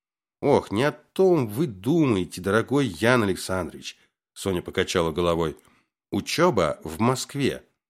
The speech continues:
Меня целый месяц не будет". А, Ян почти услышал грохот, с которым гора свалилась с его плеч.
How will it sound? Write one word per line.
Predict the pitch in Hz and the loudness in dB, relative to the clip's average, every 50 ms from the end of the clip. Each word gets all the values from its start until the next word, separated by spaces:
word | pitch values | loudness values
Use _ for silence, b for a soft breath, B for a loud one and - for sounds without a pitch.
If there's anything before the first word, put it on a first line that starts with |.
| _ _ _ _ _ _ | _ _ _ _ _ _
Меня | 92 101 104 113 113 | 0 2 2 2 2
целый | 110 - 139 131 131 135 139 | 2 0 0 0 2 2 2
месяц | 143 131 - - 80 - - | 2 2 0 -2 -6 -6 -4
не | 98 92 | -4 -4
будет". | 82 78 78 65 62 - - _ _ _ _ _ _ _ _ _ _ _ _ _ _ _ _ _ - | -4 -4 -8 -10 -12 -16 -20 _ _ _ _ _ _ _ _ _ _ _ _ _ _ _ _ _ -6
А, | 87 90 87 98 104 107 110 110 107 107 98 95 85 78 76 71 | -4 -2 0 2 2 2 4 4 4 4 4 2 0 -2 -6 -12
Ян | 80 85 95 92 87 82 | -8 -4 -2 -2 -2 -2
почти | - 92 87 - - - 98 | -2 -4 -4 -4 -6 -6 -4
услышал | 92 85 - - 92 90 - - 90 82 | -4 -4 -4 -6 -6 -6 -4 -4 -4 -4
грохот, | 78 92 95 98 92 - 92 - b b b b b b _ | -2 0 2 2 0 0 -4 -10 b b b b b b _
с | - - | -14 -6
которым | - 85 - 95 90 90 90 87 | -6 -4 -4 -2 -2 0 -2 0
гора | 80 92 98 101 95 85 | 0 2 4 4 4 2
свалилась | - - - 87 82 80 80 80 76 - | 2 -2 -2 -2 -2 -2 -6 -8 -8 -10
с | - - | -8 -6
его | 92 87 87 80 | -4 -4 -4 -4
плеч. | - 87 80 71 - - - | -6 -8 -8 -8 -10 -14 -18